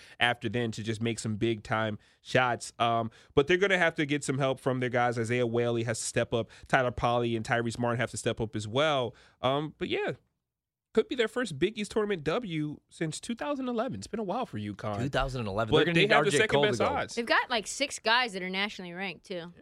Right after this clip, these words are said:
Speaker 1: Yeah, they're, they're a good, there's a good squad. The Big East, sorry I disrespected you guys, Big East. You do have some teams. You guys just haven't won me a lot of money. Betting Marquette. Remember Marquette was making us money every
Speaker 3: Yeah, they
Speaker 1: single,
Speaker 3: were.
Speaker 1: every
Speaker 3: Hand
Speaker 1: other
Speaker 3: over
Speaker 1: night?
Speaker 3: fist.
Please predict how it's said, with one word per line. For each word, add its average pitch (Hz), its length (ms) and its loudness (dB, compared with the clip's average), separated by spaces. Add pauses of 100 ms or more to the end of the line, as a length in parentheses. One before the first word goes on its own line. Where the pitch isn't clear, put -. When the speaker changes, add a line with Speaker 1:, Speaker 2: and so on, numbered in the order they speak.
Speaker 1:
Yeah, - 60 -10
they're, 320 140 -6
they're 349 260 -2
a - 20 -2
good, - 180 -2
there's 277 160 -2
a 311 60 -6
good 269 120 -2
squad. - 200 -4
The 180 80 2
Big 302 240 0
East, - 500 -4
sorry 240 340 0
I 165 80 4
disrespected 104 600 -8
you 98 60 -16
guys, 95 280 -8
Big 104 260 -8
East. 92 380 -8 (340)
You 269 100 0
do 349 120 6
have 214 200 8
some 151 120 -4
teams. 127 560 -2 (460)
You 156 80 -6
guys 196 140 6
just 147 120 -2
haven't 139 200 2
won 123 120 0
me 117 80 0
a 113 40 0
lot 107 160 2
of 104 40 -4
money. 95 180 -4
Betting 160 360 2
Marquette. 147 460 0 (100)
Remember 208 240 2 (180)
Marquette 202 360 2
was 156 100 -4
making 151 180 0
us 139 100 -6
money 135 260 -4 (100)
every 139 400 -2
Speaker 3:
Yeah, - 20 -4
they 175 220 -10
Speaker 1:
single, 131 340 0
Speaker 3:
were. 127 140 -4 (240)
Speaker 1:
every 185 240 4
Speaker 3:
Hand - 180 6
Speaker 1:
other 240 80 2
Speaker 3:
over 185 100 0
Speaker 1:
night? 190 180 0
Speaker 3:
fist. 214 360 -6